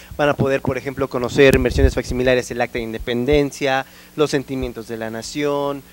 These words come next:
este, la Constitución de mil novecientos diecisiete, que hoy cum-, bueno, que este año cumple cien años y la van a poder hojear,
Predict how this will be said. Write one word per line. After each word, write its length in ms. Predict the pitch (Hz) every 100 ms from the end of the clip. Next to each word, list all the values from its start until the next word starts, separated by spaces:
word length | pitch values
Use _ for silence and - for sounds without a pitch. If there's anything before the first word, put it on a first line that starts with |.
| - -
este, 840 | 139 127 127 117 - - 127 120
la 140 | 120 117
Constitución 680 | 131 117 - 123 - 147
de 80 | 139
mil 140 | 135 139
novecientos 360 | 127 123 131
diecisiete, 440 | 127 120 - 139 131
que 100 | 131
hoy 100 | 127
cum-, 220 | 139 131
bueno, 220 | 127 127
que 80 | 113
este 140 | 131
año 180 | 135 123
cumple 480 | 117 135 120 131 120 - - - -
cien 300 | - 143 139
años 280 | 139 139 131
y 40 |
la 80 | 131
van 120 | 127
a 40 | 127
poder 300 | - 120 120
hojear, 580 | 110 - 135 139 143